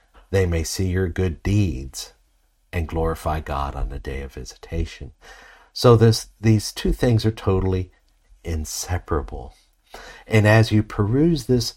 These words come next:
passage in Acts chapter twenty, you're going to see Paul appeal to several things. He's going to appeal to his service, to his humility, to his courage, that is, not shrinking back from proclaiming anything.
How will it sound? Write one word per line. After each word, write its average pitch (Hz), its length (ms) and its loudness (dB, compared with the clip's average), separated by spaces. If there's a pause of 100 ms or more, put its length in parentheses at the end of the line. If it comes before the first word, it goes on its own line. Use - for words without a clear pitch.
(200)
passage - 840 -6 (580)
in 85 300 -4
Acts 87 320 -4
chapter - 400 -6
twenty, 71 460 -8 (420)
you're 95 140 0
going 117 240 6
to 147 100 0
see 117 200 0
Paul 98 300 2
appeal 87 380 -4
to 82 140 -8
several 78 360 -6
things. - 460 -14
He's 85 140 -10
going 110 220 2
to 101 60 2
appeal 95 360 -2
to - 160 -10
his 73 180 -6
service, - 680 -4 (480)
to - 100 -2
his 92 200 -2
humility, 95 840 -4 (500)
to 117 180 2
his 113 160 2
courage, 98 680 -2
that 98 180 -2
is, 90 200 -4
not 101 200 0
shrinking 117 480 -4
back 95 380 0
from 87 160 -8
proclaiming 85 580 -2
anything. - 540 -2